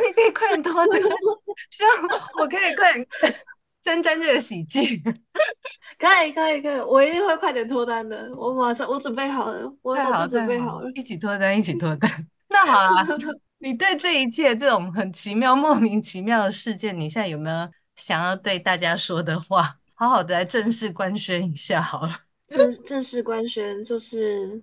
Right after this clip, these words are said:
Speaker 1: 对大家说的。
Speaker 2: 哎，我，我真的不是神。
Speaker 1: <laughs> 嗯。
Speaker 2: <laughs> 我真的不是神，我也讲过很多次，如果你们大家要脱单或是想要更进一步的发展，还是要靠自己的努力，就是要相信自己。
Speaker 1: 嗯。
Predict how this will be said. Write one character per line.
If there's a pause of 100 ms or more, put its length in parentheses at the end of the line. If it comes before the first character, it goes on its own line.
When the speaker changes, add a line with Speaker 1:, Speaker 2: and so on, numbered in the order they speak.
Speaker 1:
对
大
家
说
的。
Speaker 2:
哎，
我，
我
真
的
不
是
神。 (300)
Speaker 1:
<laughs>
嗯。
Speaker 2:
<laughs>
我
真
的
不
是
神，
我
也
讲
过
很
多
次，
如
果
你
们
大
家
要
脱
单
或
是 (240)
想
要
更
进
一
步
的
发
展，
还
是
要
靠
自
己
的
努
力，
就
是
要
相
信
自
己。
Speaker 1:
嗯。